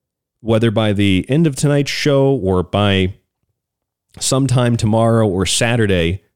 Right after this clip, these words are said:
we're going to know for certain who the next governor of Arizona is going to be, who the next secretary of state is gonna be, who the next senator is gonna be.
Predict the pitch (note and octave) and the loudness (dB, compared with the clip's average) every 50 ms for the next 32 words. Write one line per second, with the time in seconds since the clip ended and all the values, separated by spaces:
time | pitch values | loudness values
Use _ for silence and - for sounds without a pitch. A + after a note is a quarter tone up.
0 | _ _ _ _ _ - G2+ A#2 A#2+ B2 C3 C3+ C3+ B2+ D#3+ D#3+ C3 A2 G#2+ G#2+ | _ _ _ _ _ -4 -2 -2 0 0 0 0 0 0 0 0 2 2 2 0
1 | G#2 - - C3 C#3 C3 - - - A2+ F#2+ C2+ D#2 D#2 E2+ G#2+ C3+ - _ _ | 0 0 0 -2 0 0 -2 -2 -2 -2 -2 -2 -4 -4 -4 -4 -6 -8 _ _
2 | _ _ _ _ _ _ - B2 A#2+ A#2 A2+ A#2 A2+ A2+ A2+ - - - F#2+ A2 | _ _ _ _ _ _ -2 0 0 0 0 0 0 0 -2 -2 -4 -4 -2 0
3 | G#2+ G#2+ G2 G#2 G#2 G2+ G2+ F#2 G2+ G#2 A2 A#2 A#2 C3 C#3 C3 B2 A2 F#2+ F2+ | 0 0 0 0 2 2 2 2 2 2 2 2 0 0 0 0 0 0 0 0
4 | F2+ F2+ D#2+ D#2 D2+ D2+ E2 D#2 F#2+ G#2+ G2+ G#2+ G#2 G#2 G2+ - - - - G#2 | 0 0 0 -2 -2 -2 -2 0 0 0 0 0 0 0 -2 -2 -4 -4 -4 -4
5 | G2 - G#2 - - A2 A2+ A#2 A2 - - - B2+ A#2+ A#2+ G#2 F#2 F2+ F#2 E2+ | -4 -4 -6 -4 -2 0 0 0 -2 -2 -4 -2 0 0 0 0 0 -2 -2 0
6 | E2+ E2+ F2 G2 G#2+ A2+ A2 - - - - C3+ C3 A2+ G#2 G2 F2 E2 F2+ E2 | 0 0 0 0 0 0 -2 -2 -4 -4 -2 0 2 2 2 0 0 -2 -4 -4
7 | C#2+ - - - | -6 -8 -10 -14